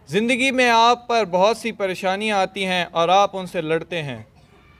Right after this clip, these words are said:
अमेरिका में एक प्रोफेसर था जो नौजवान था और उस नौजवान के लेक्चर्स अमेरिका भर की यूनिवर्सिटियों में बहुत मशहूर थे। हुआ ये कि उसको आँखों का एक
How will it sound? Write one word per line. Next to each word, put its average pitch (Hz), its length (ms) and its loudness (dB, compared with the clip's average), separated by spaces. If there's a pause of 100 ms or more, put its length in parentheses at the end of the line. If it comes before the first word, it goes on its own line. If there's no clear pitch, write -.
(520)
अमेरिका 240 440 2
में 254 300 0
एक 226 260 0
प्रोफेसर 214 540 -2
था 196 540 0
जो 202 420 0
नौजवान 185 560 0
था 151 220 -4 (680)
और 214 180 2
उस - 420 -4
नौजवान 220 560 2
के 220 180 2
लेक्चर्स 214 680 0 (440)
अमेरिका 220 380 0
भर 202 260 4
की 220 180 -6
यूनिवर्सिटियों 202 580 -4
में 185 180 -4
बहुत 190 320 2
मशहूर 185 500 -2
थे। 135 140 -6 (800)
हुआ 254 220 6
ये 262 300 6
कि 240 200 0
उसको 240 440 -2
आँखों 220 420 -2
का 220 160 -4
एक 202 220 -2